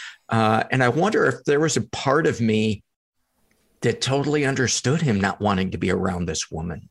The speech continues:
to not be present, uh, to her diatribes and her, uh,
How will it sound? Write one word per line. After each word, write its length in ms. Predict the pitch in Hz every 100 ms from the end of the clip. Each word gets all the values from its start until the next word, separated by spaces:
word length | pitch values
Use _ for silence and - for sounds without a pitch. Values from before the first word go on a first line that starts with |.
| _
to 100 | -
not 260 | 98 104 -
be 220 | 104 - _ _ _ - - -
present, 680 | - 120 120 110 82 - - - - - - _ -
uh, 420 | 95 92 98 92 - _ _ _ _ _ -
to 180 | 127 95
her 460 | - 107 101 101 -
diatribes 1080 | 90 98 98 98 95 107 95 87 87 82 -
and 200 | 87 82
her, 420 | 82 107 90 90 - - - - - _
uh, 420 | 92 90 87 87